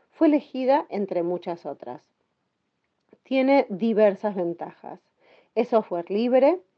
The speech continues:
en esta universidad pública libre y gratuita. Gratui-, es gratuito, de código abierto y modificable colaborativamente.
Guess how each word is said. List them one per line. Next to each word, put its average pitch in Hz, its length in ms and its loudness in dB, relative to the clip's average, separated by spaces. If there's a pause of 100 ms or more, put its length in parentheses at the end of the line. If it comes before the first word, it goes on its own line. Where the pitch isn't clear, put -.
(140)
en 170 440 -8
esta 180 480 -6
universidad 180 640 -4
pública 196 400 -2
libre 180 300 0
y 165 40 -4
gratuita. 226 800 -2 (560)
Gratui-, 196 800 -2
es 208 280 2
gratuito, 208 760 2
de 202 180 -4
código 165 320 -4
abierto 220 560 2
y 233 80 -2
modificable 180 680 -6
colaborativamente. 208 1160 -2